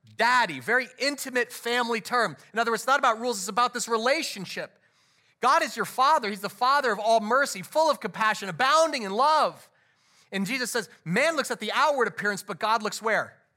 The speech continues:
At the heart." In other words, your Father is concerned about your inner motivation, not just your external behavior.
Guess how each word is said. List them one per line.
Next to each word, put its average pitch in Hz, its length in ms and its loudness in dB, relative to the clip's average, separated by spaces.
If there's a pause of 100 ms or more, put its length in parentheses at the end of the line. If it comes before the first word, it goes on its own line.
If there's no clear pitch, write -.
(400)
At 202 180 -2
the 214 100 2
heart." 269 600 2 (340)
In 220 60 -2
other 247 120 2
words, 240 220 0 (200)
your 240 160 0
Father 294 580 2
is 196 160 -4
concerned 226 380 -4
about 208 260 0
your 202 240 -4
inner 320 340 2
motivation, 262 1080 0 (340)
not 240 280 0
just - 240 -6
your 202 100 -4
external 180 760 -4 (440)
behavior. 156 580 -8